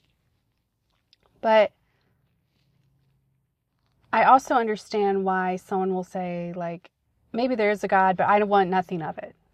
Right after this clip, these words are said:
I don't, I don't want to be told what to do." I get that. And I've, I touched on that a little bit in this episode, that it's not really, like, God telling you what to do. It's a relationship of him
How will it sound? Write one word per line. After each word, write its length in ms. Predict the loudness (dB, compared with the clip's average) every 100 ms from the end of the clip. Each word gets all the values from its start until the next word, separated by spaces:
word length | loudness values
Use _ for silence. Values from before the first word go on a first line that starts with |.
| _
I 120 | 2
don't, 240 | 2 2 0
I 120 | 2
don't 240 | 2 2 0
want 360 | 2 2 0 -4 _ _ _ _ -20 -14
to 100 | -6
be 100 | -6
told 440 | 0 4 4 4
what 180 | 2 -2
to 100 | -4
do." 300 | -8 -8 -10 -14 -20 -20 -4
I 160 | 2 4
get 200 | 2 2
that. 260 | -2 -2 -10 _ _ _
And 440 | 2 2 4 0 -2 2
I've, 240 | 2 2 4
I 180 | 4 4
touched 420 | 4 4 4 0
on 140 | 0
that 100 | 4
a 80 | 4
little 160 | 4 4
bit 80 | 2
in 80 |
this 140 | -2 -2
episode, 460 | -4 -4 -6 -4
that 260 | -4 -6 -6 _ _ _ _ _ _ _ _ -6
it's 160 | -4
not 280 | 2 2 2
really, 400 | 2 4 4 4
like, 360 | 2 -2 -4 -12 _ _ _ _ -2
God 260 | 4 4
telling 360 | 4 0 2 4
you 100 | 2
what 100 | 2
to 100 | -2
do. 280 | -2 0 -2
It's 140 | -6 0
a 60 |
relationship 680 | 4 4 4 0 -4 -4 -4
of 80 | -4
him 240 | -2 -2